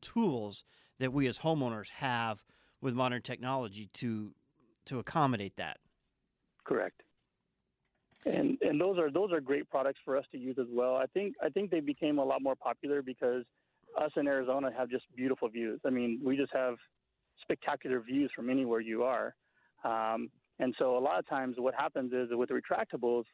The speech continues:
Speaker 2: the advantage of it is that I can have my beautiful view when I don't have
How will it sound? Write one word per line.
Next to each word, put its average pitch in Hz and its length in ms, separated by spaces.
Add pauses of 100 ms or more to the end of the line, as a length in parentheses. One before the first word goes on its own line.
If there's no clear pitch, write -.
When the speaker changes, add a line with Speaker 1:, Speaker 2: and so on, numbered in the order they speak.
(100)
Speaker 2:
the 127 120
advantage 131 440
of 117 220
it 117 120
is 120 160 (540)
that 120 240
I 190 100
can 156 160
have 151 180
my 139 140
beautiful 123 380
view 120 240
when 135 140
I 113 60
don't 120 260
have 120 440